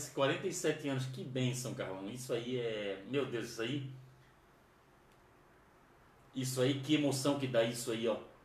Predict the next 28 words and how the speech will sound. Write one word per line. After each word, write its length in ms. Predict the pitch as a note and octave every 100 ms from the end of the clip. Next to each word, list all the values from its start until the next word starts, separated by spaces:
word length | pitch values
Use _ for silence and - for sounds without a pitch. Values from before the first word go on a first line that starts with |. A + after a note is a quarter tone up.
| - - - - -
Ah, 220 | A2+ A2
uma 220 | A2 A#2
pessoa 640 | A#2 B2+ - C3+ D3 C#3 C3
que 240 | C3 A2
corre 300 | - C#3+ C3
há 60 | B2+
quarenta 280 | C3 C3 C3
e 60 |
sete 420 | B2 C3+ C3 C3 B2+
anos, 240 | B2+ B2+
que, 320 | - B2+ B2+
meu 260 | B2 D3 D3
Deus, 380 | B2 G#2+ - - -
que, 100 | D3 - -
que 100 | D#3+
coisa 320 | D3 B2+ A#2
linda. 260 | A2+ G2+ - - - -
É 80 | D3+
isso 280 | D#3+ G3 -
que 60 | E3
a 40 |
gente 240 | C#3 D3+ C#3+
vai 120 | C#3+
fazer. 540 | D3+ C#3+ B2+ B2+ - - - - - A#2+
A 100 | A2+
gente 320 | C#3 D#3 D3
vai 200 | C#3 C#3+
começar 760 | D3+ C#3+ - - D#3 - -